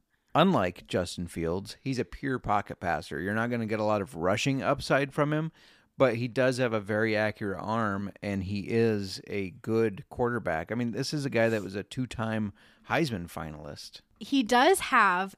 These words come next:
Speaker 2: two more years of college eligibility.
Speaker 1: Yeah, true.
Speaker 2: But he is entering the draft.
Speaker 1: Yep. Interesting there. A six-foot-three, two fourteen, big guy. Big guy. His college stats.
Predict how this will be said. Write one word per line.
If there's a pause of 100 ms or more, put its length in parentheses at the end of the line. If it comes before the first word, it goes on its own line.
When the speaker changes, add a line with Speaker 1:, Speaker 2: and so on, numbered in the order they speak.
(100)
Speaker 2:
two
more
years
of
college
eligibility. (340)
Speaker 1:
Yeah, (160)
true. (160)
Speaker 2:
But
he
is
entering
the
draft.
Speaker 1:
Yep. (200)
Interesting
there. (120)
A
six-foot-three,
two
fourteen,
big
guy. (540)
Big
guy. (140)
His
college
stats.